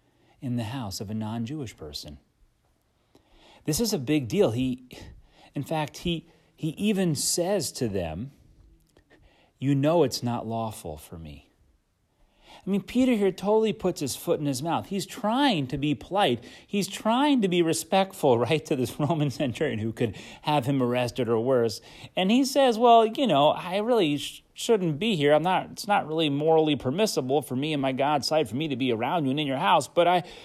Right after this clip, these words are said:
what God told me not to call unclean, I won't,"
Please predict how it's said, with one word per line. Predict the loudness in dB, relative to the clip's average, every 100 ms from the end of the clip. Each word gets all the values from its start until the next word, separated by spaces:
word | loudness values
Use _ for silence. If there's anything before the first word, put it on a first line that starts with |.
| -20 -20 -20 -14
what | 2 2 4
God | 6 6 6
told | 4 6 6
me | 6 4 4
not | 4 4
to | 2
call | 0 6 8 8 6 4 -4 -18 -20 -20 _ _ -20 -14 -8
unclean, | -8 -2 2 2
I | 2
won't," | 4 6 4 2